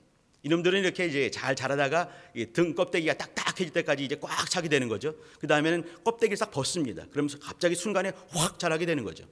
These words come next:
그러니까 얘네들이 자랄 때마다 이렇게 잘 수평으로 있다가 갑자기 툭 자라게 되고 툭 자라게 되고 그런 것 같습니다. 기온도 그런 것 같아요. 어느 날 갑자기 확 추워지게 되고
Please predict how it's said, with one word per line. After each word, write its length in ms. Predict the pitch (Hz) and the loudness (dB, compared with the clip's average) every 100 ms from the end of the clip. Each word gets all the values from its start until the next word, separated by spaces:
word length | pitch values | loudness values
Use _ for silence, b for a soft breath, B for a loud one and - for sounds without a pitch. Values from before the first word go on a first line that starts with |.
| b b b b | b b b b
그러니까 180 | 156 | 2
얘네들이 380 | 143 175 180 190 | 6 6 4 0
자랄 220 | 156 147 | 2 2
때마다 200 | 147 160 | 4 2
이렇게 180 | 160 160 - B B | 2 0 -10 B B
잘 300 | - 151 135 B B B _ _ | -6 -6 -6 B B B _ _
수평으로 360 | - - 233 202 | -14 2 4 4
있다가 200 | 170 143 | 2 0
갑자기 200 | - 165 - | -2 -6 -2
툭 280 | - - - | 0 0 0
자라게 340 | 214 165 139 | 0 0 0
되고 300 | 107 95 71 - _ _ | -4 -6 -10 -18 _ _
툭 240 | - 139 - | -8 -6 0
자라게 280 | 196 151 | 2 2
되고 160 | 117 85 | -2 -4
그런 200 | - 202 | -4 -2
것 60 | 160 | -2
같습니다. 360 | 95 92 - - B B B B B | -4 -8 -16 -20 B B B B B
기온도 500 | - - 208 262 247 254 | 0 4 4 4 2 2
그런 220 | 240 214 | 2 2
것 60 | |
같아요. 360 | 165 - 90 - - - | -2 -4 -10 -12 -20 -8
어느 120 | 120 | 0
날 100 | 156 | 2
갑자기 360 | 123 127 170 180 | 0 0 0 0
확 380 | 185 220 - - | 0 0 0 -4
추워지게 380 | - 233 190 185 | 0 0 2 0
되고 360 | 156 156 175 | 0 -2 -4